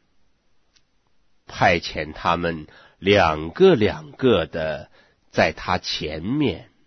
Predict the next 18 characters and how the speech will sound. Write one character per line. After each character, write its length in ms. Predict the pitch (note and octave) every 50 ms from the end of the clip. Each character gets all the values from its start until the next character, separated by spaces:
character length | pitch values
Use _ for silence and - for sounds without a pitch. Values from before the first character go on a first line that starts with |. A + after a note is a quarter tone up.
| _ _ _ _ _ _ _ _ _ _ _ _
到 240 | - A2+ G2+ F#2+ F#2
他 460 | - - G#2 G2+ G2+ G#2 G#2 G#2+ G#2+
自 400 | - - - E3+ D#3 A#2+ G2 -
己 640 | - - E2+ D#2+ D#2 D2+ C#2+ D2 D2+ D#2 - - _ _ _ _ _ _
将 400 | - A2 A2+ A2+ A2+ A#2 A#2+ B2
要 240 | A#2+ A2+ F#2 F2 E2+
去 420 | - - - - C3 G#2+ F2 D#2+
的 540 | - F2 E2 D#2+ D2+ C#2+ C2+ B1 - - _ _ _ _ _ _ _
各 400 | - D#3+ D#3+ C3+ A2 F#2+ E2+ E2
城 920 | - - - - F#2 E2 E2 E2+ F2 F#2+ G#2 A2 A#2+ B2+ C3 C3 C3 - -
各 360 | - G3 F3+ B2+ G2+ E2+ -
地 380 | - _ - F3+ D3+ - D#3 D3
去。 440 | - - - - G#3+ D#3+ C#3+ D3 - _ _ _ _ _ _ _ _ _ _ _ _ _ _ _ _ _ _ _ _ _ _ _ _ _ _ _
他 240 | - - - F2 F2+
对 200 | D2+ - F#2+ E2
他 200 | - - F2 E2
们 160 | D#2 D#2 D#2
说 680 | - - - F2 E2+ E2+ E2+ E2 D#2+ D#2+ D#2+ E2 -